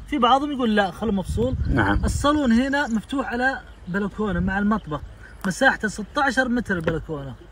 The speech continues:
Speaker 2: كل بلكونة في الشقق؟
Speaker 1: كل شقة مساحته ستة عشر متر، وفي بلكونة ثانية أربعة متر، هذه ممكن تضيفها مع الغرفة النوم هذه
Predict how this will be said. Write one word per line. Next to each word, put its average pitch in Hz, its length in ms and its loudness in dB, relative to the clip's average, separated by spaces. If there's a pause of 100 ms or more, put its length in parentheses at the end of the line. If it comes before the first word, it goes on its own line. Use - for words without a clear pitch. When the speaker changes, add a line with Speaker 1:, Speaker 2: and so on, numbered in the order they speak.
(140)
Speaker 2:
كل 269 180 10
بلكونة 220 440 8
في - 60 2
الشقق؟ 233 380 8
Speaker 1:
كل 294 200 -6
شقة 269 360 -10
مساحته 240 300 -6
ستة 233 280 -10
عشر 214 200 -6
متر، 151 300 -10 (520)
وفي 269 240 4
بلكونة 285 480 6
ثانية 285 420 2
أربعة 254 260 2
متر، 208 320 0
هذه 277 380 4 (320)
ممكن 220 460 0
تضيفها 226 480 0
مع 233 240 4
الغرفة 240 380 -2
النوم 240 260 0
هذه 269 360 2